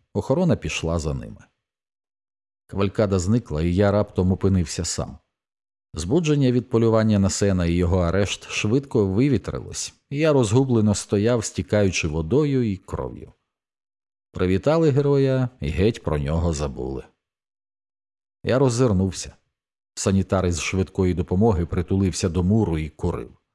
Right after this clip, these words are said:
Похмуро глянув на мене, коли я підійшов. «Мені потрібно руку перев'язати».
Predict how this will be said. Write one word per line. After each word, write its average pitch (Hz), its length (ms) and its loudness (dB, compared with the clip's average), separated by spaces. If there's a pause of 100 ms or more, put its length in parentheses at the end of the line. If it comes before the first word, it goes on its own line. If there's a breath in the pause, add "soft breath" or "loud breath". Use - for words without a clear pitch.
(640)
Похмуро 95 420 0
глянув 87 420 0
на 76 100 -4
мене, 73 260 -6
коли 80 260 -4
я 71 80 -6
підійшов. 69 580 -10 (1000)
«Мені 101 460 2
потрібно 95 640 2
руку 104 340 2
перев'язати». 73 840 -8